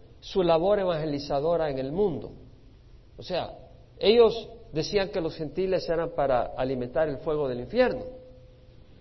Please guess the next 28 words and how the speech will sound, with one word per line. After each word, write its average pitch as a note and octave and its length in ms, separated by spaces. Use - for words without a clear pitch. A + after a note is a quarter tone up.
Eh, C3 300
ellos F3+ 240
no, F3 380
no, E3 280
no, E3 280
no E3 160
estaban F3+ 320
mostrando E3+ 480
esa D#3+ 300
compasión. D3 720
Ahora, D#3+ 580
el E3 120
deseo A#3+ 440
de C#4 160
Dios G3 280
revelado D#3+ 600
en C#4+ 60
el A#3 60
Antiguo G#3 340
Testamento G3+ 800
es E3 160
que E3+ 80
todo G3+ 280
el F3 100
mundo F#3 360
conociera D#3 560
al B2+ 80
Señor E3 440